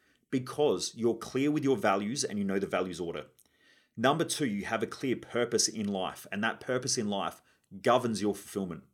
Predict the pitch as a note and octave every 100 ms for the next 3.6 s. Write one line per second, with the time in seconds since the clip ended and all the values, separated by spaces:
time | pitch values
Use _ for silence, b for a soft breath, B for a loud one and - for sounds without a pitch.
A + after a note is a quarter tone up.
0 | _ _ - B2 D#3 F3+ - - B2+ D3
1 | A2+ G#2 G2 A2+ G2+ A2 G#2+ G#2+ A2 G#2+
2 | - F#2 - - B2+ F#2+ G#2 F#2 G2 A#2
3 | A#2 G2+ F2+ D#2 G1+ -